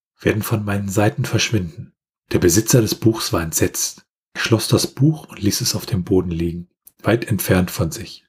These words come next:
Er wollte nichts mehr mit dem Buch zu tun haben. Aber jedes Mal, wenn er vorbeiging, sah er, wie seine Buchstaben immer weiter dahin schwebten,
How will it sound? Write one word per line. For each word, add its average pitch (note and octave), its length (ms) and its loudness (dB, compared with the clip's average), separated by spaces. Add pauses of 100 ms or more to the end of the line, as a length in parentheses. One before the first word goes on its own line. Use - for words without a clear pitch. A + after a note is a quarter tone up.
(100)
Er F2+ 140 -4
wollte F#2+ 180 4
nichts G2 260 2
mehr G#2 80 4
mit G2 120 0
dem F#2 80 2
Buch - 160 0
zu - 140 -6
tun F2 280 -2
haben. E2 240 -10 (720)
Aber F2+ 160 2
jedes C3 420 4
Mal, G#2+ 240 4
wenn G2 120 0
er G2 80 2
vorbeiging, F#2+ 840 0
sah A2 320 2
er, A2 160 4
wie G2+ 80 2
seine F#2 240 2
Buchstaben - 640 -2
immer B2 320 2
weiter G2 300 0
dahin G2+ 300 2
schwebten, - 600 -2